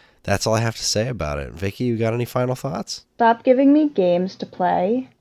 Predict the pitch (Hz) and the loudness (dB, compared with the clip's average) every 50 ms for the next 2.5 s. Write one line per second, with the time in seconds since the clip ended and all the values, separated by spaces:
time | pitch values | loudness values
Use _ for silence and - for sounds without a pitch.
0 | _ _ _ _ - 202 196 190 190 196 196 196 214 - - - - 196 196 190 | _ _ _ _ -6 -4 0 2 4 4 4 4 4 2 0 2 4 4 4 4
1 | 185 170 - - - - 202 196 190 202 220 226 214 202 - - - 202 190 185 | 2 -2 -6 -6 2 6 6 8 10 8 8 8 6 2 -6 2 4 6 6 6
2 | 180 175 175 175 190 208 233 233 233 | 6 4 4 4 2 2 0 -2 -4